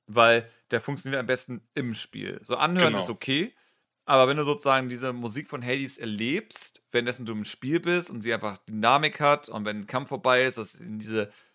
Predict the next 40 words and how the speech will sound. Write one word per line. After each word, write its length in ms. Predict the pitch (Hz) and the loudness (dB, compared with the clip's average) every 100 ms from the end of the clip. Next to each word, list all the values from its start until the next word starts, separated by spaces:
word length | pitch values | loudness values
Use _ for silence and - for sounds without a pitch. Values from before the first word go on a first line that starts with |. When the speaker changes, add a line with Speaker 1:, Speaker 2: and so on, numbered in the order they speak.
| _ | _
Speaker 1:
perfekte 560 | - 113 - 147 - 123 | -4 -4 2 0 2 -2
Bassline 680 | - 143 143 151 147 143 131 | 6 6 6 0 0 2 0
einfach 280 | 139 135 | 0 -2
übergeht 400 | 139 139 131 127 | -6 0 2 2
und 60 | 104 | -2
all 160 | 120 131 | -2 0
sowas, 220 | 127 120 | 0 0
das 200 | 127 117 | -6 -6
ist 60 | |
so, 400 | 135 127 117 - _ _ - | 4 6 6 2 _ _ -12
mwah, 540 | 120 131 170 117 76 | -4 4 6 6 2
<laughs> 80 | - | -4
einfach 420 | 120 135 127 135 | -4 -4 -4 -2
in 140 | 127 117 | -2 -4
vielen 240 | - - | -8 -10
Fällen. 380 | - - 131 - - 240 _ | -2 0 0 -4 -16 -20 _
Das 220 | 110 135 | -2 2
Speaker 2:
Also 120 | 202 | 2
Speaker 1:
ist 60 | 185 | 2
Speaker 2:
würde 120 | 170 | 0
ich 60 | 147 | 0
Speaker 1:
richtig, 140 | - | -4
Speaker 2:
auch 100 | 110 | -12
Speaker 1:
richtig 220 | - 107 | -8 -10
gut. 160 | - - _ _ _ _ _ - | -10 -14 _ _ _ _ _ 0
Speaker 2:
Weil, 320 | 113 120 - | 0 0 -6
weil 160 | 117 110 _ _ _ | -8 -8 _ _ _
da 60 | 127 | -10
muss 480 | 123 151 - - - | -6 -6 -6 -10 -12
irgendwas 360 | - 135 131 123 | -6 -6 -6 -4
Dynamisches 480 | 127 123 101 95 | -4 -4 -4 -10
sein. 140 | - - _ _ 113 | -14 -20 _ _ -4
Das 100 | 120 | 0
ist 40 | |
halt 120 | 151 | 0
einfach 200 | 131 131 | 0 -4
viel 220 | 131 170 165 | -6 -4 -4
besser. 300 | 165 - - - - _ _ _ | -6 -8 -14 -14 -14 _ _ _
Speaker 1:
Mhm. 340 | 117 110 107 - - | -6 -6 -6 -6 2
Speaker 2:
Weil 240 | 127 | 2